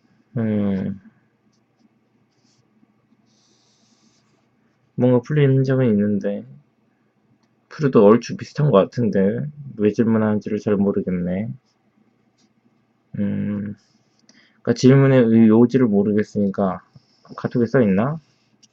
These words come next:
내가 또 확인을 잘 안 해. 그냥 사진만 보고 답장을 하는 편이라서. <laughs> 귀찮잖아.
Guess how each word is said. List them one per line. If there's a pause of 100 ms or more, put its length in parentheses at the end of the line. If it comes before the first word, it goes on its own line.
(760)
내가 (440)
또
확인을
잘
안
해. (560)
그냥
사진만
보고
답장을
하는
편이라서. (1040)
<laughs>
귀찮잖아.